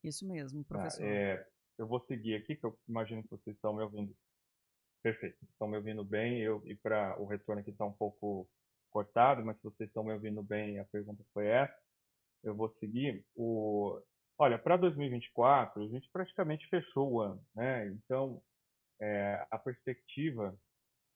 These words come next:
Speaker 2: é, é essa mesmo, né? De uma, de uma queda, é, pequena nas exportações e de um aumento expressivo nas importações, que, que é bastante relacionado a esse contexto de conjuntura que a gente tá,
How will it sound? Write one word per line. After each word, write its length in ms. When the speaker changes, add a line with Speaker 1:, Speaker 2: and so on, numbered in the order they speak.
Speaker 2:
é, 320
é 60
essa 240
mesmo, 360
né? 120
De 100
uma, 380
de 120
uma 180
queda, 580
é, 460
pequena 420
nas 180
exportações 760
e 40
de 80
um 40
aumento 260
expressivo 540
nas 260
importações, 640
que, 240
que 60
é 60
bastante 480
relacionado 580
a 60
esse 160
contexto 600
de 80
conjuntura 600
que 100
a 80
gente 320
tá, 340